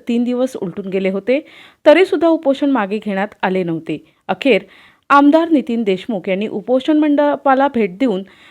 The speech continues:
बाळापूर पंचायत समितीचे प्रभारी गटविकास अधिकारी नाना पजई आणि ग्रामपंचायत सरपंच रुपाली अंकुश शहाणे, ग्रामपंचायत ग्रामविकास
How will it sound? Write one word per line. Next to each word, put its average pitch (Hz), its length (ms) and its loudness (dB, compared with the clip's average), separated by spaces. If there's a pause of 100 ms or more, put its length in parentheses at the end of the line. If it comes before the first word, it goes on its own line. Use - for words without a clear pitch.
(160)
बाळापूर 294 420 4
पंचायत 311 380 2
समितीचे 277 480 -2
प्रभारी 220 400 -2
गटविकास 185 600 -4 (120)
अधिकारी 190 480 -6
नाना 180 280 -4
पजई 180 440 -2 (460)
आणि 247 180 4
ग्रामपंचायत 262 640 2
सरपंच 269 460 -2
रुपाली 208 460 -2
अंकुश 185 320 -6
शहाणे, 196 460 -6 (440)
ग्रामपंचायत 240 720 0
ग्रामविकास 202 720 -4